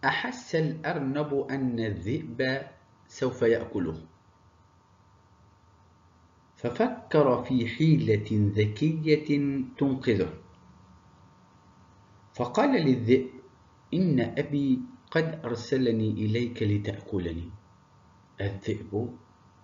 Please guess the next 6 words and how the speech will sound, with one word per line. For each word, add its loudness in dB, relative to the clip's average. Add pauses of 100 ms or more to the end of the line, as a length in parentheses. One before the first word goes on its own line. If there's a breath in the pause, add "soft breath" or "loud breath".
(300)
"لماذا؟" 4 (1160)
الأرنب: -2 (680)
"لأنني 4
لا 4
أسمع -2
كلامه 0